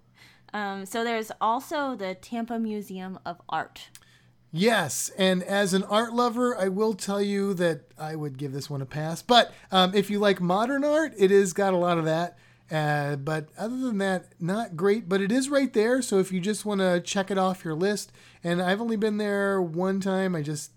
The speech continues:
Speaker 2: didn't have a good experience. But, um, there is an art museum we're gonna talk about, a couple that I had really good experiences
Speaker 1: Yeah.
Speaker 2: at that are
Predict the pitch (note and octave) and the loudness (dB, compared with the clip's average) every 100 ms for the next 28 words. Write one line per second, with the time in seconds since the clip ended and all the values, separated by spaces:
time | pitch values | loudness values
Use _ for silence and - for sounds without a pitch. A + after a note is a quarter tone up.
0 | _ - F3 A3 A3 F3+ D3 F#3 F#3 - | _ -8 -6 -4 -6 -6 -6 -6 -6 -8
1 | D3+ D#3+ A2+ - E3+ D#3+ - - - - | -8 -6 -8 -4 -2 -2 -4 -20 -16 -4
2 | D3 C#3+ C3+ C#3+ - F#3 F#3 G3+ B3 A#3+ | -2 0 -4 -6 0 0 2 0 0 -2
3 | G3+ F#3 F3 E3+ D#3+ D#3 D3+ D3 D3+ C#3+ | -2 -2 -2 -2 -2 -2 -4 -4 -6 -4
4 | C#3+ C3+ D3 - D#3 - F3+ C#3 A#2+ B2+ | -4 -4 -8 -12 -12 -8 -8 -6 -6 -6
5 | B2+ C3 C3 B2+ C#3+ C3+ B2 A#2+ - B2 | -6 -6 -6 -6 -6 -4 -6 -6 -8 -6
6 | G3 F#3 A#2+ A#2 - - - C#3+ C#3 C3 | -4 -6 -6 -10 -14 -20 -6 -2 0 -2
7 | C3+ | -6